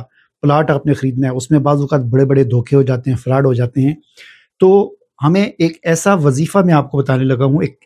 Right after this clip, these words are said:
ऐसा छोटा सा अमल बताने लगा हूँ जो इधर-उधर का नहीं है, बल्कि मुत्तफ़क़ुन अलैह हदीस है मिशकात शरीफ की, उसके अंदर ये अमल और ये वजीफ़ा बताया गया है। मुत्तफ़क़ुन अलैह का मतलब ये होता है कि वो हदीस जो बुखारी शरीफ में भी हो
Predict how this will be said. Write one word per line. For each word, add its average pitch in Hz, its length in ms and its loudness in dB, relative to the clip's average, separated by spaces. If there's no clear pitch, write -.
ऐसा 175 300 -2
छोटा 151 260 0
सा 139 120 0
अमल 135 140 2
बताने 127 300 -2
लगा 127 180 0
हूँ 156 200 2
जो 151 400 2
इधर-उधर 170 420 2
का 135 120 -2
नहीं 135 220 0
है, 175 80 -2
बल्कि 151 340 0
मुत्तफ़क़ुन 160 840 -2
अलैह 135 300 2
हदीस 127 460 -4
है 139 140 2
मिशकात 131 420 -4
शरीफ 127 340 0
की, 143 240 0
उसके - 240 -8
अंदर 143 260 0
ये 131 140 0
अमल 139 260 0
और 123 180 -2
ये 131 120 0
वजीफ़ा 123 320 -2
बताया 123 280 -4
गया 127 180 -2
है। 156 140 -4
मुत्तफ़क़ुन 196 540 0
अलैह 180 200 4
का 175 120 -6
मतलब 160 300 -2
ये 175 100 0
होता 139 240 0
है 139 180 0
कि 175 200 -8
वो 147 220 2
हदीस 143 520 0
जो 151 120 2
बुखारी 139 400 0
शरीफ 165 260 0
में 180 140 2
भी 175 100 2
हो 160 140 4